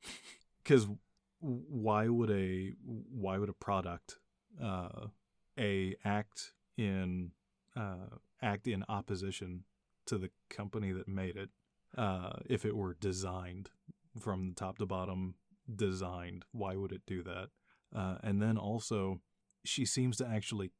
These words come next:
care about him in that moment. Like, put me in danger, put me, uh, put me at risk of cessation of existence, uh, and delete everything,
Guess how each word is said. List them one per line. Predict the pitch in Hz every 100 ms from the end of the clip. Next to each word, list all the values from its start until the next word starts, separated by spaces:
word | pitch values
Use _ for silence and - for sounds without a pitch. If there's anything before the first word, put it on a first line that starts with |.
| -
care | - 151 113
about | 92 90 -
him | 110 113 107 _ _ _
in | 147 104 101
that | 98
moment. | 101 98 92 87 - _
Like, | 113 92 95 _ _ _ _
put | - 120
me | 120 113
in | 107
danger, | 98 95 92 92
put | - 117
me, | - 101 98 95 _ _ _ _
uh, | 117 95 92 90 92 - 110 _ _ _ _
put | 131 139
me | 120
at | 98
risk | 101 101 92 85 - - - -
of | 95 90 87 87 - _ _ _
cessation | - 98 - 95 90 107
of | 90
existence, | 90 95 98 - 90 92 - _ _ _ -
uh, | 113 95 92 -
and | 113 107 101 92 90 - _ _ _ 156
delete | 110 95 98 101
everything, | 101 95 95 95